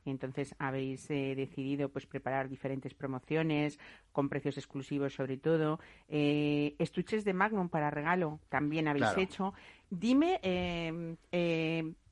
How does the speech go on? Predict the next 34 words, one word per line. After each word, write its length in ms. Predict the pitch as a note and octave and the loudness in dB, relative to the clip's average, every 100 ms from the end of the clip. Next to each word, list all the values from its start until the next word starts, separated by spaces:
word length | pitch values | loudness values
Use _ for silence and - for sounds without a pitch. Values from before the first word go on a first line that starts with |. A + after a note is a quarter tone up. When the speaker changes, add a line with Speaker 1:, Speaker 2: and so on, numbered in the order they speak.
| - | -8
Speaker 1:
¿qué, 240 | - A#3+ - | 0 0 2
qué 160 | B3+ | -2
supone 520 | B3 B3 - B3+ C4+ | -2 -2 2 4 6
o 140 | A#3+ G3+ | 4 2
qué 120 | A#3+ | 2
diferencias 580 | A#3 - A3 G#3+ G#3+ G#3 | 0 -2 -2 0 -2 -2
puede 220 | G#3 G3 | 0 2
tener 280 | G3 G3 F#3+ | 2 2 4
un 120 | F#3+ | 4
Magnum 360 | F#3+ G3+ G#3+ G#3+ | 2 2 0 0
y 100 | G3 | 0
por 180 | F#3 F3 | 2 2
qué 140 | G#3+ | 4
hay 120 | A3+ A3+ | 2 2
incluso, 500 | G#3+ A#3 - F#3+ D#3 | 0 0 2 2 2
eh, 200 | E3 D#3+ | 0 -2
tabernas 540 | D3+ D#3+ F#3 G3+ E3+ - | 2 4 4 4 2 0
muy 360 | F#3 F#3 G#3 A3 | -2 2 4 2
bien 300 | G3 G3+ F#3+ | 2 2 2
preparadas 640 | F#3+ F3+ E3+ F3+ F3 D#3+ | 2 2 4 6 4 4
para 380 | - D3+ D3 C#3 | 0 -2 2 0
el 80 | C#3+ | -2
servicio 640 | - C#3+ D3 F3 F#3+ F3 | -2 -4 -2 -4 -2 0
del 160 | D#3+ E3 | 0 0
vino, 340 | F#3+ F#3 G3+ A#3+ - - - | 0 0 0 -2 -16 -16 -4
eh, 280 | E3 D#3+ D#3+ | 0 0 0
en 120 | E3 | -2
las 120 | D3 | -4
que 160 | - D3 | -2 -2
realmente 400 | D3 D3+ E3 F#3 | 0 -2 -2 -6
se 80 | - | -4
está 140 | - | -2
apostando 560 | - E3+ F3+ F3+ G3 - | 0 0 0 4 2 2
hasta 460 | E3 - D3 D3+ | -4 2 4 4